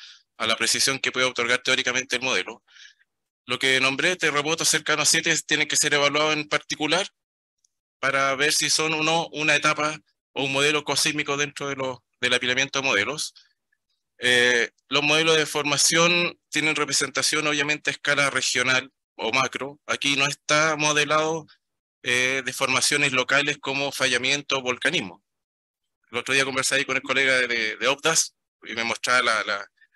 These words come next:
la gráfica de, del, de nuestro Yellowstone que tenemos acá, que es la Laguna del Maule. Entonces, <laughs> ya, ese tipo, obviamente, de formación local no, no, no está aquí, está absorbida.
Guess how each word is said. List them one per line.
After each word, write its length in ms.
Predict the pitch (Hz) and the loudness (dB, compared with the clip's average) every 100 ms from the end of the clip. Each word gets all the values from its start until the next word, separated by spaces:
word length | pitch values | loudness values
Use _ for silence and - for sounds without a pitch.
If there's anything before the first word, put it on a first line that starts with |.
| - _ | -20 _
la 100 | 107 | -4
gráfica 460 | 113 127 135 123 117 | 0 0 0 2 4
de, 240 | 113 113 104 101 104 | 4 2 0 -4 -2
del, 460 | 107 104 101 98 92 - | -4 -4 -8 -12 -12 -8
de 100 | 104 | -4
nuestro 760 | 117 - - 117 107 104 98 110 107 | -4 -6 -4 -4 -2 -4 -6 -10 -2
Yellowstone 480 | 131 143 - 143 139 | 0 0 -2 -6 -6
que 100 | 139 | -4
tenemos 260 | 143 143 | -2 -2
acá, 180 | 139 147 | -2 -4
que 100 | 139 | -2
es 40 | 127 | 0
la 80 | |
Laguna 280 | 127 127 135 | 2 0 0
del 80 | 139 | 0
Maule. 340 | 175 110 101 - _ | -2 -2 -6 -12 _
Entonces, 540 | - 120 - 117 107 - - - | -18 -8 -6 -4 -6 -8 -14 -18
<laughs> 300 | - - - | -18 -18 -4
ya, 120 | 107 117 | 2 2
ese 200 | 160 165 | 2 2
tipo, 220 | 185 180 | 0 2
obviamente, 320 | 165 170 170 | 2 2 -2
de 60 | 160 | -2
formación 480 | 160 147 143 151 | -2 -2 -2 -2
local 280 | 147 147 151 | -2 0 0
no, 160 | 151 120 | 0 -2
no, 200 | 143 135 | -2 -4
no 100 | 135 | -6
está 200 | 131 151 | -4 -2
aquí, 160 | 147 104 | -2 -4
está 200 | - 113 | -6 -4
absorbida. 460 | - 113 110 92 | -2 -4 -4 -8